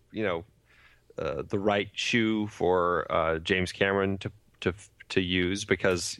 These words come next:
he's worked with him so many times. Uh, it, for me, it was A Simple Plan and Frailty. Those were the two films that, uh, that he was in that really,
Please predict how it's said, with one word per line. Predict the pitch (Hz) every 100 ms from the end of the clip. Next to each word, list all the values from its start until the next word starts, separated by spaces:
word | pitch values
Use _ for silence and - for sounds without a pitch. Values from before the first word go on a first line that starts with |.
| -
he's | - 95 87
worked | 92 87
with | 101 -
him | 95
so | 101
many | 98 98
times. | 90 101 107 117 - - - - - - -
Uh, | 135 139
it, | 156
for | 165
me, | 196 285
it |
was | 147 117
A |
Simple | - 147 131 110
Plan | 127 113 117 127 143 143 - -
and | 110 104 101 92
Frailty. | - 110 107 90 85 82 80
Those | 90 98
were | 117
the | 98
two | - 104
films | - 95 92 90 -
that, | 87 80 78 - -
uh, | 78 - - -
that | 87 82
he | 95
was | 87 82
in | 82 80 80
that | 80 -
really, | 90 98 95 92 90 87